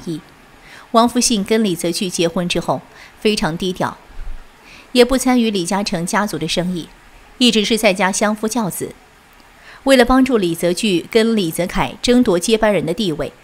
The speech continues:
王复兴不动声色做了一件事情，直接就挤走了李泽楷。当时李泽楷想要创业，李嘉诚却不准，王复兴就帮忙说服李嘉诚，让李泽楷自己去创业。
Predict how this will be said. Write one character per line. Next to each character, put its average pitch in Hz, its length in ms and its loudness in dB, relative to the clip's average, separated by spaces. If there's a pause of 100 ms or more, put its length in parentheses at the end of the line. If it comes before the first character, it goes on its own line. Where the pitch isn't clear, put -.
(300)
王 208 140 8
复 269 140 0
兴 233 240 0
不 202 180 -2
动 226 200 0
声 254 200 2
色 240 260 0 (180)
做 240 180 4
了 185 80 2
一 165 100 -4
件 156 220 -2
事 165 160 -2
情， - 220 -6 (440)
直 233 200 2
接 262 180 0
就 247 160 2
挤 208 240 -4
走 170 140 -2
了 160 100 0
李 160 160 -6
泽 170 160 -4
楷。 131 280 -10 (1080)
当 247 160 6
时 254 120 2
李 208 140 0
泽 202 140 0
楷 175 200 0
想 160 220 0
要 170 60 -2
创 170 340 -2
业， 170 180 -4 (200)
李 214 120 -4
嘉 214 160 0
诚 190 220 -2
却 214 140 -2
不 190 180 -2
准， 113 220 -4 (500)
王 214 160 4
复 262 140 -2
兴 240 320 -2
就 220 160 2
帮 220 180 2
忙 175 240 0
说 240 260 0
服 165 200 -4
李 165 120 -4
嘉 147 160 -6
诚， 151 280 -6 (800)
让 247 200 6
李 190 140 0
泽 - 140 -2
楷 139 240 -4
自 156 200 -4
己 139 160 -6
去 - 160 -4
创 139 300 -4
业。 143 160 -8